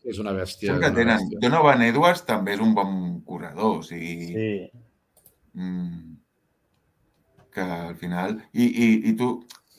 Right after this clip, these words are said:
Speaker 2: Dius divuit al vi-, dos mil vint-i-dos són dinou, que hi ha el touchdown de recepció, igual que el dos mil vint-i-u.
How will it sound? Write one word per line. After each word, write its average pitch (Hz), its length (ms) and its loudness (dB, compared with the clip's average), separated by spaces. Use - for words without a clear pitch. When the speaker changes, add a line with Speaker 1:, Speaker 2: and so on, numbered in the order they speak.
Speaker 2:
Dius 131 360 0
divuit 120 380 2
al 143 240 6
vi-, 123 160 -2
dos 120 160 0
mil 117 140 4
vint-i-dos 110 380 2
són 131 160 -4
dinou, 104 360 0
que 87 160 -8
hi 92 60 -2
ha 95 80 0
el 95 100 -4
touchdown 104 440 -2
de 98 120 -4
recepció, 98 720 -4
igual 92 240 -4
que 101 80 -4
el 95 60 -2
dos 95 120 -4
mil 95 160 -4
vint-i-u. 92 520 -4